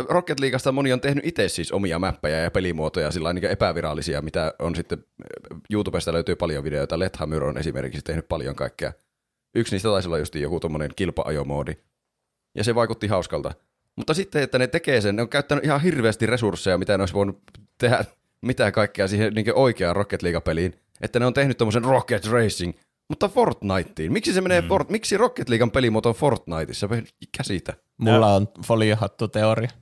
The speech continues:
Speaker 4: Okei.
Speaker 3: Se koko
Speaker 2: No
Speaker 3: Rocket
Speaker 2: niin.
Speaker 3: League siirtyy sinne Fortniteen varmaan ihan kohta.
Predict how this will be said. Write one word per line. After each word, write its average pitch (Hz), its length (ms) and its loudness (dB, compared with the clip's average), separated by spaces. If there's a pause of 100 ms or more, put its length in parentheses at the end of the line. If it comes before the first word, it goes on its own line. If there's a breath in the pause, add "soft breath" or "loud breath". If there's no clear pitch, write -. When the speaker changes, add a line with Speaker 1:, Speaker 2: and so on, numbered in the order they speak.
Speaker 4:
Okei. 113 180 -8
Speaker 3:
Se 139 80 4
koko 135 240 2
Speaker 2:
No 131 60 6
Speaker 3:
Rocket 98 380 4
Speaker 2:
niin. 95 100 4
Speaker 3:
League 98 200 2
siirtyy 98 460 -2
sinne 110 180 0
Fortniteen 113 760 0
varmaan 123 360 2
ihan 127 240 2
kohta. 127 340 0